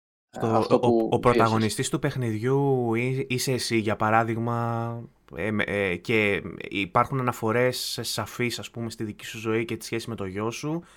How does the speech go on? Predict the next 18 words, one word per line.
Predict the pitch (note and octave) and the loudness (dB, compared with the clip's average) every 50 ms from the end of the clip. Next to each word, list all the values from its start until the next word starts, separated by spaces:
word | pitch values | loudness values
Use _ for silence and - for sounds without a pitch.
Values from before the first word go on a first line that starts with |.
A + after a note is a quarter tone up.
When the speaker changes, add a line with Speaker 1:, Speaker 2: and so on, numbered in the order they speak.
| - _ | -20 _
Speaker 1:
ή | - C3 D#3 | -2 0 2
είναι | E3 E3+ E3 D#3+ D3+ | 4 4 4 2 2
μια | C#3+ C#3+ C#3+ C3+ C3 | 2 2 2 4 4
αλληγορία, | B2+ B2+ A#2 A2 A2+ A2 A2 A2+ A2 G#2 G2+ F#2+ | 4 4 2 2 2 2 4 4 2 2 2 0
ας | F#2+ - | -2 -4
πούμε, | - A2 G2+ G2 F#2+ G2 | -8 -8 -6 -6 -6 -4
με | G2 G2 G2+ | -4 -4 -4
έναν | G2+ G2 G2 F#2+ F#2+ F#2 - | -4 -4 -6 -6 -6 -8 -6
μοναχικό | F#2+ G#2 G2+ F#2+ G2+ - - - - A2 G2+ G2 | -6 -6 -4 -6 -6 -8 -12 -10 -2 2 4 4
άνθρωπο | G2+ G2+ G2 - G2+ - - F#2+ | 4 2 2 -4 -8 -8 -10 -10
που | - G#2 | -8 -10
εξερευνά | G2 - - G2 F#2+ F#2+ F#2 G2 G2 G2 F#2+ F#2 F2 F2 - _ _ _ _ _ _ _ | -10 -8 -10 -8 -8 -6 -6 -4 -2 0 0 0 -2 -4 -8 _ _ _ _ _ _ _
και | _ - B2 A#2 | _ 0 2 4
λέει | B2 C3 C3 B2 | 6 6 6 4
μια | B2 B2+ | 4 2
ιστορία | B2 B2 - A#2+ A#2 A#2 B2 B2 A#2+ A#2 A2+ A2 A2 - - - _ _ _ _ | 0 -2 0 0 0 2 4 4 4 4 2 0 -4 -10 -20 -20 _ _ _ _
μέσω | _ A#2 B2 B2+ C3 B2 - - B2+ A#2+ A#2 A#2 A#2 A#2 A2+ A2+ A2+ A2 A2 - - - - - - | _ -2 0 0 0 0 0 0 2 2 4 4 4 4 4 2 2 0 -2 -4 -12 -20 -20 -20 0
παραβολών; | - B2+ A#2+ A#2+ A2+ G#2+ A#2 A2+ A2+ A2+ A2 G2+ F#2 E2 | 2 4 4 4 4 4 4 6 6 6 6 4 2 -2